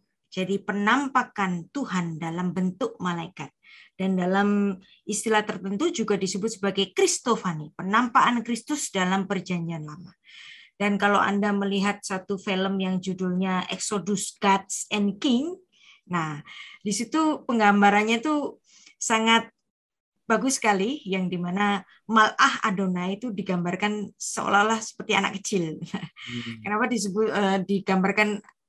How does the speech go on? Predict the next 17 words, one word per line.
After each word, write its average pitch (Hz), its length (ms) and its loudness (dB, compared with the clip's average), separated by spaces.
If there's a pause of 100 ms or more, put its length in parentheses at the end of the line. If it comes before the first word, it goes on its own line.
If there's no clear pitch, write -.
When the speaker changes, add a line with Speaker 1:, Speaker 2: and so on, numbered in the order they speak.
(380)
Speaker 1:
anak 208 300 0
kecil? 220 240 2
Karena 202 240 4
ini 254 320 0 (360)
untuk 214 280 -4
melambangkan 202 640 2
Yesus 190 320 2
Sang 208 200 2
Putra 220 400 2
gitu, 165 200 -4
maksudnya 175 400 -6
begitu. 156 480 -10 (400)
Nah, 185 80 -2
sebagai 190 320 0
Malah 277 560 4
Adonai 226 640 2 (440)
itu 233 180 -2